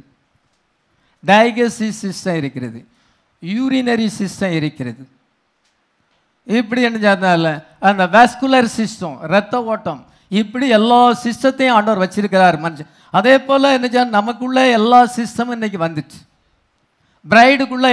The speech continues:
எல்லா சிஸ்டமும் வந்து விட்டது. Respiratory system, digestive system எல்லாமே வந்து இணைஞ்சு விட்டது. இதோ தோலினாலே மூடி விட்டார். அதே போல இஸ்ரேல் ஜனங்களை நேச்சுரலா பார்க்கும் பொழுது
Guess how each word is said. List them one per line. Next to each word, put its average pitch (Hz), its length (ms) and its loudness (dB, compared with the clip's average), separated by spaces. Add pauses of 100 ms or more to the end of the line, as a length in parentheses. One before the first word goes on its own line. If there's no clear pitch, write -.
எல்லா 254 220 4 (160)
சிஸ்டமும் 240 480 -4
வந்து 190 200 -4
விட்டது. 151 300 -6 (420)
Respiratory 240 840 0 (100)
system, 208 300 -6 (120)
digestive 220 560 -2
system 170 380 -8
எல்லாமே 277 480 -2 (160)
வந்து 233 180 -8 (100)
இணைஞ்சு 196 360 -6
விட்டது. 151 320 -8 (420)
இதோ 196 160 -2 (180)
தோலினாலே 247 640 0 (120)
மூடி 185 240 -8
விட்டார். 120 380 -12 (480)
அதே 254 200 4 (100)
போல 254 240 0
இஸ்ரேல் 262 320 -2
ஜனங்களை 240 380 -2
நேச்சுரலா 220 420 0 (120)
பார்க்கும் 180 280 -4
பொழுது 147 280 -8